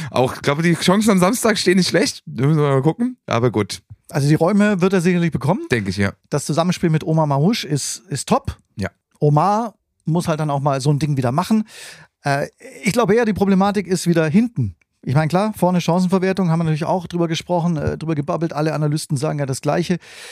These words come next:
Speaker 2: Hinten bin ich gespannt, wie es jetzt am Samstag aussieht. Die Außenverteidiger haben nicht für sich Werbung gemacht <laughs> gegen
Speaker 1: Meinst du,
Speaker 2: Leverkusen.
Speaker 1: meinst du, Max kommt rein?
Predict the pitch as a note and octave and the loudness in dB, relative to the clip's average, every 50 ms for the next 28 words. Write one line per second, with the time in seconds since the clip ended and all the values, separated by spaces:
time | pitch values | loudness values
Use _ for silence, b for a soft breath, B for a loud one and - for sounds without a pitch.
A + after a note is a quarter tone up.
0 | B B B B B B B B B _ - F#3+ A3+ C4 A#3+ - A#3 A#3+ B3 A#3+ | B B B B B B B B B _ 2 2 2 2 2 0 0 0 2 0
1 | G3+ - - G#3 G3+ G3 - - F3 - - - F#3+ G#3 G#3 F#3+ F3 F3 F#3+ E3+ | -2 -2 0 2 2 2 2 0 -2 0 0 0 0 2 0 0 0 0 0 2
2 | F3+ F3+ E3+ - E3 D#3+ D#3 D#3 D#3 C#3 E3+ F#3 G#3+ G3+ A3 G#3 F#3 D#3+ E3+ F#3 | 2 0 0 -2 -4 -4 -2 0 0 2 2 2 2 2 0 -2 -2 -2 -2 -2
3 | F3+ - - G3 F#3+ F#3+ - - - - - - - - _ C#3+ F#3 G3+ F#3 F#3+ | -2 0 0 0 0 0 -2 -6 -10 -10 -10 -12 -14 -6 _ 0 2 4 4 4
4 | E3 F3+ E3+ F3 E3 E3+ F3 E3 E3 E3 D3+ D3+ D#3+ D#3+ D#3+ D#3+ D#3+ D#3+ E3+ D#3+ | 2 2 2 0 0 -2 0 0 0 0 0 0 -2 -2 0 -2 -2 -2 -4 -4
5 | - F#3+ F3+ G#3+ G#3+ - - F#3 D3+ D#3+ D3+ - - C#3+ D#3 G#3+ B3+ C4+ B3+ B3 | -2 -2 0 0 0 -2 -4 -4 -4 -4 -4 -4 -2 -2 0 0 0 -2 0 0
6 | A3 A3+ A#3 A#3 - - - - - - G3 F#3 - A3 F#3 G#2 G#2+ G#2 G#3 D#3 | 0 0 0 -2 -4 -6 -8 -10 -8 -6 -6 -4 -2 0 2 2 2 2 2 2
7 | A#2+ A#2+ G#3 G#3+ B2 B2 G3+ E3 C#3+ C3 C#3 C#3 - - - D#3+ C#3+ - - - | 2 2 2 2 2 2 2 2 2 2 0 0 -2 -2 -2 -2 -2 0 0 -2
8 | D4 | -2